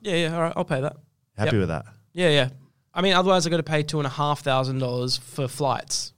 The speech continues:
Speaker 1: to go to Melbourne.
Speaker 2: We've got some pretty loyal listeners.
Speaker 1: Mm-hmm.
Speaker 2: Um, I mean, it seems like a good time to, one, talk about our loyal listeners.
Speaker 1: Yep.
Speaker 2: Uh, if anyone wants to send Dan some tickets or give
Speaker 1: Yeah.
Speaker 2: him some access, like, you know, point him in the right direction.
Speaker 1: Oh, I don't, I'm not, I'm not looking
Speaker 2: Yeah,
Speaker 1: for a
Speaker 2: yeah,
Speaker 1: handout.
Speaker 2: yeah.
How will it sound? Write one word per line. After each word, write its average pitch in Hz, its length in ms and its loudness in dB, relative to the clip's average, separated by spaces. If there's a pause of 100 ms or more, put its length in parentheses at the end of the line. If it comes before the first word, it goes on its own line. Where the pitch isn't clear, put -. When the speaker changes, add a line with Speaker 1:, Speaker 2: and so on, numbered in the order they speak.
(140)
Speaker 1:
to - 80 -16
go 135 100 2
to 127 80 0
Melbourne. 131 400 -6
Speaker 2:
We've 151 140 8
got 202 120 10
some 160 140 6
pretty 151 160 8
loyal 117 240 8
listeners. 104 640 2 (160)
Speaker 1:
Mm-hmm. 107 100 0
Speaker 2:
Um, 107 440 6
I 110 40 4
mean, 117 160 4
it 113 60 0
seems 139 260 4
like 127 100 4
a 92 60 0
good 101 160 -2
time 104 260 2
to, 104 80 -2
one, 104 220 4
talk 101 180 2
about 101 200 4
our 92 80 4
loyal 95 240 2
listeners. 90 640 -2 (100)
Speaker 1:
Yep. 120 200 -8 (140)
Speaker 2:
Uh, 98 360 -2
if 117 160 -2
anyone 143 320 6
wants 113 240 2
to 101 300 2 (320)
send 110 300 2
Dan 101 200 2
some 92 140 -4
tickets 95 520 -2 (220)
or 98 140 -4
give 95 180 2
Speaker 1:
Yeah. 107 80 6
Speaker 2:
him 104 120 4
some 107 200 0
access, 107 420 2
like, 107 160 2 (320)
you - 80 -4
know, 98 100 2
point 135 240 0
him 117 60 2
in 113 40 2
the 107 80 4
right 104 160 4
direction. 98 500 0 (280)
Speaker 1:
Oh, 226 100 4
I 143 160 6
don't, 262 180 4
I'm 214 120 6
not, 339 220 4
I'm 226 220 4
not 339 160 0
looking 185 240 2
Speaker 2:
Yeah, - 60 6
Speaker 1:
for 151 200 4
a 147 60 2
Speaker 2:
yeah, 165 120 6
Speaker 1:
handout. 131 340 2
Speaker 2:
yeah. - 140 2